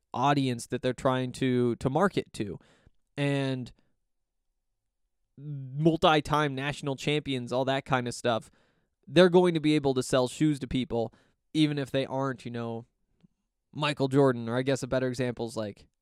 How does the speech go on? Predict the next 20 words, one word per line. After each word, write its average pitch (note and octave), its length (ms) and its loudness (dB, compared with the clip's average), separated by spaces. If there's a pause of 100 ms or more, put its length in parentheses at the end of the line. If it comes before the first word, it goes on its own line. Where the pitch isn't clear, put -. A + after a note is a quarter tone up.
(100)
you E3 100 4
know, G3 120 4 (180)
that's F3+ 180 2
the G#3+ 60 -2
tough D#3 220 4
part, F3 200 6
is D3 100 2
talking C#3 380 0
about B2+ 340 2 (340)
who D3+ 160 2
the C3+ 100 2
big C3+ 240 2
college C#3 360 2
basketball B2+ 400 4
players C#3 340 4
are C#3 180 4
this A#2+ 220 -6
time C#3 220 -4
of C#3+ 60 -6
year, D3 260 0